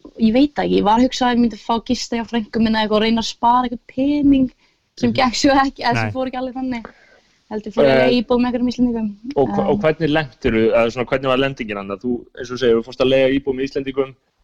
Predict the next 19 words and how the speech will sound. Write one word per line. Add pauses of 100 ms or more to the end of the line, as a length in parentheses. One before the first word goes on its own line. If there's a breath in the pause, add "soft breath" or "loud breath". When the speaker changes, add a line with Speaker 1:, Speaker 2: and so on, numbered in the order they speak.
(100)
Speaker 3:
en,
Speaker 1:
Já.
Speaker 3:
um, (140)
er,
uh,
va-,
varstu
bara
í
föstunni
í
svona
einhverju
svona
Íslendinga
gettói (200)
innan
Kaupmannahafnar,
eða